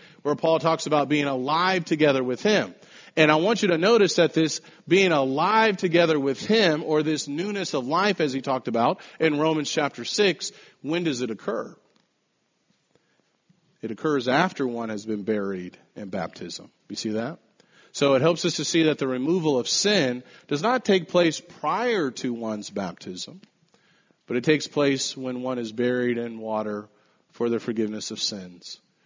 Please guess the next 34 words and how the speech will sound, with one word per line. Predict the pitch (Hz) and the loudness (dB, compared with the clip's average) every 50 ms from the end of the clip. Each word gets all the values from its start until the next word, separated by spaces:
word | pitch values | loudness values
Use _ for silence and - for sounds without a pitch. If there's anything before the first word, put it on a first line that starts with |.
| _ _ _ _ - | _ _ _ _ 0
This | 120 143 151 147 | 2 4 4 4
circumcision | - - - 156 147 - 143 131 - - 143 131 117 123 120 | 2 0 0 -2 -2 -2 -6 -6 -4 -4 -4 -4 -4 -6 -8
of | 117 107 | -8 -8
Christ, | - - 139 131 120 110 - - | -4 -2 0 2 2 0 0 -4
this | - 131 - - | -8 -8 -8 -8
removal | 135 127 127 123 117 120 131 151 151 147 160 160 151 147 | -8 -8 -6 -6 -4 -4 -2 -2 -2 -2 -2 -2 0 -2
of | 143 135 | -2 -2
sin, | - - - 123 117 107 104 101 98 98 - - - _ - _ _ _ _ - 101 | -4 -4 -2 -2 -2 -2 -2 -4 -6 -10 -12 -20 -20 _ -20 _ _ _ _ -8 0
this | 110 131 139 143 139 135 - - - | 2 4 4 4 4 2 -2 -4 -6
is | - - 127 110 - | -6 -6 -6 -6 -6
when | 120 117 113 110 110 107 107 104 104 104 _ _ - | -8 -8 -6 -4 -4 -4 -6 -6 -8 -12 _ _ -4
it | 117 107 104 101 98 - _ _ _ | 0 0 0 0 -2 -6 _ _ _
happens. | - - 117 110 101 - - 95 85 78 - - - - _ _ _ _ - - - - _ _ - | -10 -6 -4 -4 -4 -6 -10 -18 -18 -18 -18 -18 -18 -18 _ _ _ _ -20 -20 -20 -20 _ _ -4
And | - 127 127 131 131 127 127 123 123 123 - | 2 4 6 6 6 6 4 4 2 0 0
that's | 143 135 156 175 175 - | 4 6 6 6 4 0
important | 202 175 143 - 185 190 185 180 | -4 -4 -4 -2 -2 -2 -2 -4
for | 165 - 180 | -2 0 0
us | 175 165 - | 0 0 0
to | - 160 | -4 -4
understand | 156 147 139 - - 175 170 175 160 131 | -4 -4 -6 -4 -2 0 0 0 0 0
because | 127 - 135 127 | -2 -2 -2 -4
there's | 135 131 123 - | -4 -6 -6 -6
so | - - - - 175 165 170 175 | -6 -6 -6 -6 -6 -6 -6 -6
much | 175 175 165 160 151 - | -4 -4 -4 -4 -6 -8
confusion | - - 139 127 - - 185 196 196 180 147 113 117 107 | -12 -10 -12 -10 -8 -8 -6 -6 -6 -6 -6 -8 -8 -6
out | 104 95 92 _ | -6 -8 -8 _
there | - 90 82 85 82 80 98 _ _ _ _ _ _ _ _ _ _ - | -10 -10 -8 -8 -10 -12 -16 _ _ _ _ _ _ _ _ _ _ -10
about | 110 113 120 123 131 131 - | -6 -2 -2 0 0 -2 -2
when | 135 156 180 208 226 | -4 -4 -4 -4 -4
are | 240 262 254 196 131 120 | -6 -6 -4 -2 -2 -2
our | 110 | -2
sins | 107 - - 123 120 113 110 110 101 - | -2 -4 -6 -6 -8 -8 -10 -12 -14 -14
truly | - - 131 120 110 104 | -12 -8 -8 -6 -6 -8
forgiven. | 98 - - 98 92 98 95 87 90 87 | -10 -10 -14 -12 -10 -10 -10 -12 -14 -18